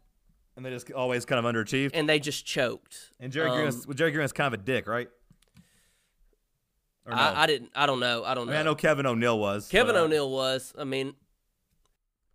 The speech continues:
Speaker 1: I mean, we went twenty and nine, twenty-one and nine, twenty-six and seven, and twenty-two, twenty-two and eleven under Jerry Green. You made the tournament all, all four years. You won the regular season championship, bu-, uh, in,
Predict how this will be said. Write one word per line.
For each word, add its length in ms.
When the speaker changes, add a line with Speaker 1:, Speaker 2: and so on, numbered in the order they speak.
Speaker 1:
I 80
mean, 180
we 120
went 360
twenty 380
and 160
nine, 400
twenty-one 460
and 100
nine, 320
twenty-six 540
and 100
seven, 400
and 140
twenty-two, 580
twenty-two 340
and 80
eleven 400
under 180
Jerry 220
Green. 240
You 140
made 360
the 80
tournament 520
all, 560
all 200
four 300
years. 480
You 80
won 120
the 80
regular 340
season 260
championship, 640
bu-, 140
uh, 300
in, 360